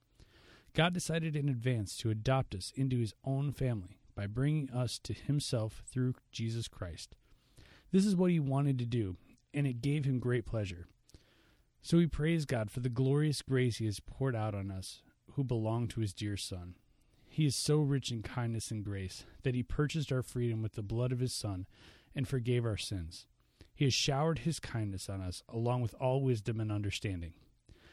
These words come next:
God now re-, has revealed to us his mysterious will regarding Christ,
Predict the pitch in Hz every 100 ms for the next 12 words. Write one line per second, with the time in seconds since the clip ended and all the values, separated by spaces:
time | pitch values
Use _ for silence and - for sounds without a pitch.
0 | - - _ - 139 143 165 156 151 147
1 | 131 - 135 120 127 117 131 147 - 120
2 | 110 98 - 120 120 107 - 131 131 143
3 | - 117 117 104 98 113 110 107 101 98
4 | 104 90 -